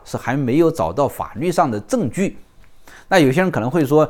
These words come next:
啊，“你没法律上的证据，怎么就能下这样的结论呢？”当然可以下结论呢。你就好像你看见一个人啊，走进了妓院，而且还在那里过了一夜，那就肯定知道他就是一个嫖客。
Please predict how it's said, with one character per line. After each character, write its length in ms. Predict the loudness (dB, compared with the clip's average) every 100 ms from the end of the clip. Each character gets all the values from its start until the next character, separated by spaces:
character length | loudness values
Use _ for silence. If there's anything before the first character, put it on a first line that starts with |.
| -2
啊 160 | -6 -4 -2
，“你 100 | 2
没 160 | 6
法 200 | 6 4
律 100 | -4
上 160 | 0 0
的 80 | 0
证 240 | 0 2
据， 160 | 2 0
怎 120 | 0
么 120 | 0
就 140 | 0
能 120 | 2 2
下 220 | 0 -2
这 100 | 0
样 120 | 0
的 80 | 0
结 180 | -2 0
论 220 | 2 2
呢？” 120 | -2 -6 0
当 160 | 2
然 220 | 2 0
可 100 | 4
以 120 | 4 4
下 180 | 2
结 160 | 2 0
论 160 | 2 2
呢。 120 | 0 -4 -20 -10
你 120 | 2
就 100 | 4
好 160 | 6 6
像 240 | 4 4 -2
你 100 | 0
看 180 | 2
见 140 | 4 4
一 60 |
个 80 | 6
人 200 | 4 4 -2 -14 -20 -20 -20 -20 -20 -20 -20 -16 -14 -10
啊， 180 | -10 -10 -18 -20 -20 -20 -20 -20 -20 -20 4
走 180 | 8 8
进 160 | 8
了 100 | 4
妓 140 | 4 4
院， 240 | 6 4 0 -20 -20 -20 -20 0
而 140 | 4
且 100 | 4
还 100 | 4
在 120 | 6
那 120 | 6 6
里 120 | 4
过 180 | 8 8
了 100 | 8
一 200 | 6 6
夜， 180 | 4 2 -12 -20 -20 -20 -20 -20 -8
那 100 | -2
就 100 | 0
肯 340 | 0 0 2
定 220 | 2 2 2
知 140 | 6
道 160 | 8 8
他 200 | 6 4 -8 0
就 160 | 4
是 100 | 4
一 60 | 4
个 100 | 4
嫖 220 | 4 2
客。 240 | 4 2